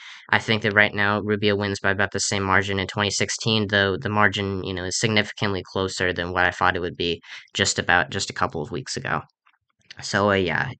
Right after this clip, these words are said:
getting interested in, getting interested in Florida. Ron DeSantis's approval rating is dropping, and Charlie Crist is a good nominee for Democrats, so is Val Demings, but they're, they're just, they, it's gonna be very hard for them to win.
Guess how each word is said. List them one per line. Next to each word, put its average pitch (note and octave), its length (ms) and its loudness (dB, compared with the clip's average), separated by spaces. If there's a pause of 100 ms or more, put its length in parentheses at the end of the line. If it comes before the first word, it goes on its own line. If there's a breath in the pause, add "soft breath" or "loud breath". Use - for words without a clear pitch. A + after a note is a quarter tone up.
getting C#3 240 8
interested C3+ 420 6
in, B2+ 160 4 (400)
getting B2+ 300 6
interested A#2 480 2
in G#2+ 140 4
Florida. A2+ 420 6 (280 loud breath)
Ron A#2+ 200 8
DeSantis's A2+ 640 2
approval A2 400 0
rating G#2+ 300 6
is G#2 200 -2
dropping, A2 560 4 (280 loud breath)
and G2 120 -2
Charlie A2 280 2
Crist A2 280 0
is G#2+ 120 -2
a G#2 40 -6
good G#2+ 160 2
nominee G#2+ 360 4
for - 120 -4
Democrats, G#2 540 2
so A2 120 2
is G#2 120 0
Val G2+ 220 4
Demings, G2+ 440 0
but F#2+ 200 0
they're, F#2 160 -4 (160)
they're G#2 240 -4
just, - 340 -6
they, F#2+ 240 -2 (420 loud breath)
it's - 140 -4
gonna A#2 160 4
be G#2 140 -2
very G2 200 6
hard F2 320 0
for - 220 -4
them C2+ 280 -4
to - 100 -8
win. - 300 -8